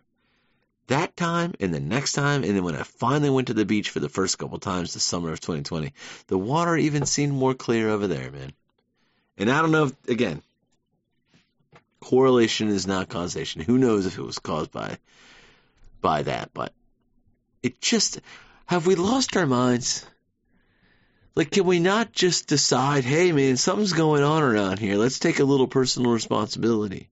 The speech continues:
All right, if you're saying the beef industry is bad, well, let's eat a little less beef. Are we really to the point where we're, like, someone's trying to get funding to put a fu-, <laughs> I mean, what a stupid idea.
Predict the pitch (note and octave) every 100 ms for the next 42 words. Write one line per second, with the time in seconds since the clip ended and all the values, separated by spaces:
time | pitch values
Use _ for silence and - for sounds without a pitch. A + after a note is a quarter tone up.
0 | _ _ _ _ _ _ _ _ _ _
1 | _ A#2 C#3+ D#3 G#2+ G2+ - - B2+ C3+
2 | C3 A#2 C3 C3+ B2 A2+ G#2+ - G2+ F#2+
3 | F2+ E2+ G#2 A#2+ C3+ D#3+ D#3+ E3 D#3+ D#3+
4 | D#3 - E3+ C#3 - - _ _ _ _
5 | _ _ _ _ _ _ _ _ C#3 D#3
6 | C#3 E3 F#3+ D3 - C#3+ E3 F3+ - A2
7 | A2+ A2+ A2 G#2+ - - - - - -
8 | D#3 D#3 C#3+ D#3 C#3 C3 F2+ - A2+ B2+
9 | D#3 D3+ A#2+ - B2 G#2+ - - - D#3
10 | - _ - - - - G3 G#3 D4 C4
11 | - G3+ G#3+ G3+ F3 D3+ E3 F3 C#3 -